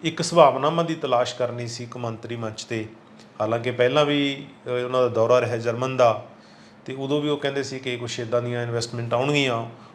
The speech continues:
ਉਹਨਾਂ 'ਤੇ ਵੀ ਤਰ੍ਹਾਂ ਤਰ੍ਹਾਂ ਦੇ ਜਿਹੜੇ ਸਵਾਲ ਹੈ ਜਿਹੜੇ ਆਪੋਜੀਸ਼ਨ ਨੇ ਉਠਾਏ ਸੀ। ਸੋ ਹੁਣ ਉਹਨਾਂ ਦੇ ਦੋ ਹੀ ਏਜੰਡੇ ਸੀ ਜਿਹਦੇ ਵਿੱਚ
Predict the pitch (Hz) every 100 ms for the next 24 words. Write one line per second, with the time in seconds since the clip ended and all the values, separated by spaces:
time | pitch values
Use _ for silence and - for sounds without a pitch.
0 | - 135 151 151 131 131 131 120 113 113
1 | 110 113 120 - 107 110 107 107 117 113
2 | - 110 113 113 107 113 110 110 113 131
3 | 139 120 98 - - - - - 170 160
4 | 196 196 180 156 127 143 165 165 170 -
5 | 120 117 120 165 165 143 147 147 135 135
6 | -